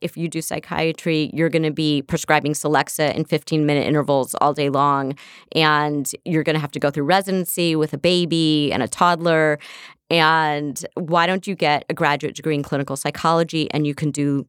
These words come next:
the kind of deep work that you've always talked about doing?" And it, it was the best advice ever. You know, you, you, you talk about these, these aha moments, but I literally got chills when she said that. It was like the hair on my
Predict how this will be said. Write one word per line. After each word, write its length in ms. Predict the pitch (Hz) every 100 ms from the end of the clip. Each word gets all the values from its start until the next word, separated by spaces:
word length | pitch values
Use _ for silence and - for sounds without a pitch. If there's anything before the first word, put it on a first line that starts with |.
| -
the 80 | 143
kind 280 | 156 139
of 140 | 131 -
deep 260 | 135 139
work 360 | 135 135 - - -
that 320 | 123 117 - _
you've 200 | 139 147
always 220 | 131 131
talked 260 | - - -
about 200 | - -
doing?" 480 | 147 151 - - - - - -
And 160 | - 220
it, 100 | -
it 120 | 240
was 200 | 233 220 - -
the 100 | 190
best 380 | 202 208 -
advice 340 | 214 185 170 -
ever. 260 | 156 156 147
You 140 | 160
know, 80 | 190
you, 200 | 196 190 -
you, 140 | 185 _ -
you 120 | 202
talk 320 | - 214 240
about 280 | 214 185 -
these, 320 | 170 156 - - -
these 160 | 180 -
aha 400 | - 156 160 165
moments, 720 | 151 147 156 151 147 - - - - -
but 180 | 175 -
I 120 | 196
literally 600 | 180 175 190 196 180 170
got 220 | 147 135
chills 460 | - - 156 160 151
when 100 | 143
she 140 | 160
said 240 | - 143 151
that. 80 |
It 60 | 143
was 120 | 156
like 140 | 160 -
the 80 |
hair 280 | 165 180 160
on 140 | 165
my 140 | 165